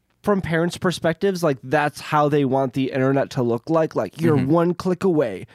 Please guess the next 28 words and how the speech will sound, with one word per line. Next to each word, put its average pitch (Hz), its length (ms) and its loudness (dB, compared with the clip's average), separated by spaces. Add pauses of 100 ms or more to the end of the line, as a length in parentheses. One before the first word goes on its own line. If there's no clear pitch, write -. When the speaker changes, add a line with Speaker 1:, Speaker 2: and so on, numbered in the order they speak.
(140)
Speaker 1:
from 151 180 0
becoming 143 500 0
a 175 60 0
demon. 107 640 -2 (280)
But, - 140 0
like, 220 360 0 (320)
that's 233 340 -2
not 226 480 0 (240)
how 190 320 2
education 165 760 0
should 135 360 0
work, 214 340 0
because 165 320 0
when 170 160 2
you 147 140 4
lie 143 340 2
with 147 200 2
education 135 880 0 (320)
and 160 200 2
people, 165 380 2
like, 143 340 0 (140)
find 156 380 0
out 151 200 2
for 160 140 0
themselves, 135 800 -2 (240)
they 170 100 0
don't 196 160 2
believe 196 280 2